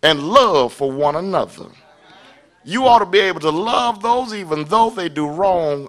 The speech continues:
unto you. That's where the change takes place. And I look at the police officers again and the si-, the court systems. The Bible says that we ought to obey the law.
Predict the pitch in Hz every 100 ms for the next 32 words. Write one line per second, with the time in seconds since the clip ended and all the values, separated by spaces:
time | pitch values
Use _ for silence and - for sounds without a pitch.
0 | - 156 147 254 196 117 87 - - -
1 | - - - - - - - 349 - 202
2 | 175 147 - - 208 185 139 113 - 160
3 | 135 - - 147 104 62 - - - _
4 | _ _ _ _ - 160 220 226 226 208
5 | 190 175 180 196 208 202 190 196 190 180
6 | 170 180 196 202 - 175 196 190 190 -
7 | 185 160 160 - 196 190 - 143 - -
8 | 80 - - - - - _ _ _ _
9 | - 139 208 294 285 214 - 220 190 165
10 | 147 139 156 135 - _ _ 151 202 -
11 | - 190 147 - - 147 131 123 175 156
12 | 117 135 147 156 90 -